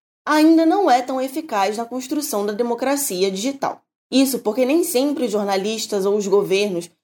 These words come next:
vão participar ou acompanhar os debates, comentários e sugestões que são realizados pelos internautas, o que é levantado por Gomes nos cinco graus da democracia digital, ao dizer que muitas vezes a população tem acesso direto à informação do Estado,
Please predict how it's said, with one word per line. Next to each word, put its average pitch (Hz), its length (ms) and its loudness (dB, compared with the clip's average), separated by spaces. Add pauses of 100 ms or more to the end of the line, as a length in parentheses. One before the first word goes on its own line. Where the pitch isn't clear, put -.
(160)
vão 254 200 0
participar 277 680 0
ou 277 80 4
acompanhar 240 600 -2
os 220 100 -6
debates, 190 500 0
comentários 240 640 -2
e 233 60 -8
sugestões 254 720 -2
que 220 140 -10
são 220 160 -4
realizados 233 640 0
pelos 240 300 -2
internautas, 202 720 -4 (160)
o 226 120 -2
que 294 100 0
é 269 60 4
levantado 254 560 2
por 277 200 -2
Gomes 226 440 0
nos 214 160 -4
cinco 302 280 -2
graus 202 320 2
da 202 60 -2
democracia 214 640 -4
digital, 214 580 -2 (320)
ao 277 140 2
dizer 247 260 -2
que 254 100 -6
muitas 285 400 0
vezes 220 280 -2
a 214 60 -2
população 220 680 0
tem 254 220 -2
acesso 240 400 -4
direto 240 460 2
à - 20 -2
informação 208 540 -4
do 185 80 -6
Estado, 220 500 0